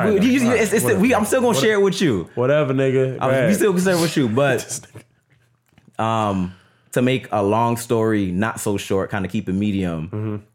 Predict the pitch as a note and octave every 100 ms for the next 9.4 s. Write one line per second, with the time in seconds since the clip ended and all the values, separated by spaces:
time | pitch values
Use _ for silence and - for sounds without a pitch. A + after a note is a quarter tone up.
0 | - F2+ F2+ F2 D#2+ G2 - _ - -
1 | _ _ A2+ C3+ C#3 B2 G2+ - G2 G#2
2 | F#2 F2+ - G#2 G2+ G2 G2+ F2+ G2 F#2+
3 | F#2+ F#2 G2 F#2 E2+ - _ _ - G2+
4 | - C3+ B2+ G#2+ G#2 G#2+ G#2+ B2 A#2 A2
5 | - _ _ _ _ _ _ _ _ _
6 | _ _ _ - F2+ D2+ - G#2 F#2+ F#2+
7 | G2+ F#2 F#2 E2+ C#2+ - - - F#2+ C3+
8 | C3 A#2 A#2 G2 A2+ G2+ D#2+ D2+ - G#2
9 | - G2 D#2 -